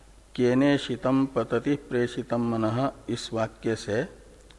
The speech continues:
जो जिज्ञास्य है और आचार्य ने जिसे श्रोत्रस्य श्रोत्रम मनसो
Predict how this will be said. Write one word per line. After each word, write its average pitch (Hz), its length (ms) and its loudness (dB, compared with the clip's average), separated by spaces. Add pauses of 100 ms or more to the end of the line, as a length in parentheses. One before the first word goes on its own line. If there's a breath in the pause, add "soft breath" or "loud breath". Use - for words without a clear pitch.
(160)
जो 117 640 2 (640)
जिज्ञास्य 110 720 -2
है 90 200 -12 (1600 loud breath)
और 123 760 4 (1000 loud breath)
आचार्य 123 560 6
ने 135 340 2
जिसे 110 720 -2 (480)
श्रोत्रस्य 127 680 0
श्रोत्रम 123 640 0 (100)
मनसो 117 680 0